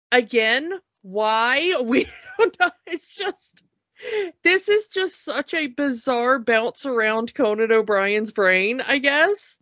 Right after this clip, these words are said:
And the, the setup is that Mister Burns gets caught dumping toxic waste illegally,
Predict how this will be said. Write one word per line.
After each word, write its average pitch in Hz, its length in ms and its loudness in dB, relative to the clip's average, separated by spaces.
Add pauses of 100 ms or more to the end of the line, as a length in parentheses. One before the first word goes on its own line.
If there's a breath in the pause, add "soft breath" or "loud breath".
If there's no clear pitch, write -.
(280)
And 302 380 4 (220)
the, 311 280 2 (240)
the 294 140 4
setup 330 640 0
is 311 260 -2
that 262 480 4 (440)
Mister 285 500 -2
Burns 285 580 -2
gets - 600 -2 (260)
caught 277 580 0 (160)
dumping 262 500 -2
toxic 240 540 -4
waste 233 360 -2
illegally, 240 840 2